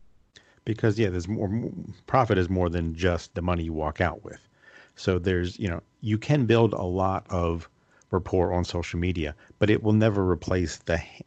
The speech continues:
the eye-to-eye contact, shaking hands, you know, really interacting with,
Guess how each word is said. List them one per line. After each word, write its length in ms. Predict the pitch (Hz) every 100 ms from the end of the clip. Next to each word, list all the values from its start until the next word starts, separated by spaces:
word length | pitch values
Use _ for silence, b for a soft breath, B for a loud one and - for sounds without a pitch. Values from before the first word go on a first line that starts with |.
| -
the 240 | 82 85 -
eye-to-eye 480 | 92 92 90 82 80
contact, 720 | 80 110 90 85 87 78 -
shaking 340 | - 90 82 78
hands, 540 | 87 82 80 78 - B B B -
you 80 |
know, 60 | 82
really 300 | 101 107 95
interacting 640 | 85 82 92 - 87 82
with, 320 | 82 80 -